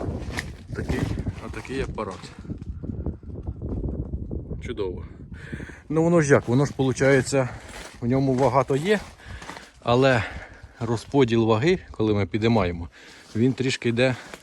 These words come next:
туди, да? Секція уходить. Нема такого великого цього,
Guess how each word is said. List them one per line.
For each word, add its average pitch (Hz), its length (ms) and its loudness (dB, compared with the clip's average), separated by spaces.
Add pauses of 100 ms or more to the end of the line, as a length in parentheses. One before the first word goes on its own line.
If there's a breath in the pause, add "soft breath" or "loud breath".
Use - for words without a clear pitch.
(200 loud breath)
туди, 107 280 4
да? 135 200 4 (140)
Секція 104 460 0
уходить. 98 500 -2 (1120 loud breath)
Нема 139 260 6
такого 135 500 2 (240 loud breath)
великого 117 640 2
цього, 82 360 -6